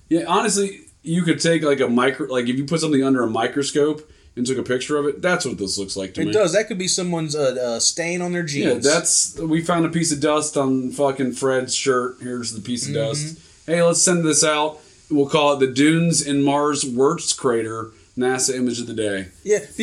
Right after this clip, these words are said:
Speaker 1: Thanks a lot, Google.
Speaker 2: uh, uh, how do we s-, how do, like, we just say, "Yeah, that's right."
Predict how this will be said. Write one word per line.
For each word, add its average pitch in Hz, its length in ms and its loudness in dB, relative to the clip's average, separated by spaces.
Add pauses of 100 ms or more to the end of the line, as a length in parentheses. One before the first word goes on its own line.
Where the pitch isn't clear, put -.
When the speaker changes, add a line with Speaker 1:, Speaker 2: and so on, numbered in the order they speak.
(100)
Speaker 1:
Thanks 160 180 2
a 165 60 2
lot, 143 280 2
Google. 120 360 0 (300)
Speaker 2:
uh, 220 40 0
uh, - 20 -2
how 294 220 2
do 294 100 0
we 285 120 2
s-, 262 180 6
how 285 280 2
do, 277 180 -2
like, 233 220 0 (280)
we 269 120 0
just - 340 -2
say, 220 260 4
"Yeah, 214 240 0
that's 185 220 2
right." 185 340 0